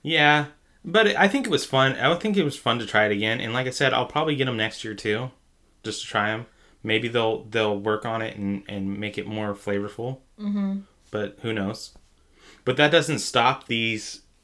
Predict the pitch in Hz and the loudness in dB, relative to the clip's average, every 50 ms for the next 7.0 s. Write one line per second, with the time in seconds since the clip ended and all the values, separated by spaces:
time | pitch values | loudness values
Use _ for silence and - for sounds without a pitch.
0 | _ _ _ _ 113 107 113 113 104 - - 110 110 107 113 110 - - - 107 | _ _ _ _ -8 -4 -4 -4 -2 0 4 4 4 4 4 2 -2 -2 -2 0
1 | 104 101 98 110 117 123 110 101 - - 104 113 - 101 90 95 95 98 95 101 | 0 0 0 2 2 2 0 0 0 0 0 0 0 0 -2 0 -2 -2 -2 -2
2 | 101 98 98 95 95 98 98 - _ _ 104 107 110 - _ _ _ _ _ _ | 0 0 -2 -2 -4 -6 -10 -14 _ _ -20 -20 -20 -20 _ _ _ _ _ _
3 | _ _ _ _ _ - 123 110 107 - - 127 123 131 117 - - - - - | _ _ _ _ _ 2 2 2 2 2 0 0 0 2 0 -2 -4 -8 -14 -14
4 | _ - 107 101 98 98 95 92 90 90 98 95 _ - - - - _ - 104 | _ -2 0 2 2 2 0 0 -4 -6 -10 -12 _ -20 -20 -20 -20 _ -2 0
5 | 110 117 120 - - 123 104 - - 117 113 120 120 113 101 98 - 101 101 107 | 0 0 0 -2 -4 -4 -4 -2 -2 0 0 2 2 2 0 -2 -2 -2 -2 -2
6 | 107 - 110 98 95 92 95 98 - 95 95 104 - - 98 95 92 95 95 | -2 -4 -2 -2 0 0 -2 -2 -2 -2 -4 -4 -4 -2 -2 -2 -2 -2 -4